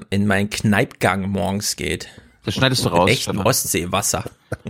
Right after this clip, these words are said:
Speaker 2: Stefan, das musst du rausschneiden, dass wir das jetzt hier
Speaker 1: Das
Speaker 2: öffentlich
Speaker 1: schneiden wir
Speaker 2: gemacht haben.
Speaker 1: raus. Ja, ja, ja, ja, ja.
Speaker 2: Aber Hans, falls du trotzdem da wärst aktuell,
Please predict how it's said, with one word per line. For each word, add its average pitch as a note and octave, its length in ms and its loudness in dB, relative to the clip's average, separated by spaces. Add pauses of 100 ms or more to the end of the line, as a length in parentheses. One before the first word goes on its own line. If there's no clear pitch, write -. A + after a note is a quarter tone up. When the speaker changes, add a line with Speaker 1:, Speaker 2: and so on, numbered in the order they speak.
(600)
Speaker 2:
Stefan, A#2+ 200 2
das A2+ 80 2
musst A#2 160 4
du - 40 4
rausschneiden, G2+ 520 4
dass F#2 160 0
wir G#2 80 2
das F#2 160 -2
jetzt F2 160 0
hier B2+ 80 4
Speaker 1:
Das B2+ 100 2
Speaker 2:
öffentlich G2+ 160 2
Speaker 1:
schneiden A2+ 200 4
wir F2 80 4
Speaker 2:
gemacht F#2 120 -2
haben. G2+ 60 4
Speaker 1:
raus. F2+ 160 0
Ja, G2 100 0
ja, F#2+ 180 -2
ja, E2 160 -4
ja, D#2+ 180 -10
ja. - 100 -2
Speaker 2:
Aber A2 160 4
Hans, C3+ 460 2
falls C#3 580 2
du C3+ 200 4
trotzdem B2+ 500 0
da A2+ 260 4
wärst F#2+ 280 2
aktuell, D2+ 540 -6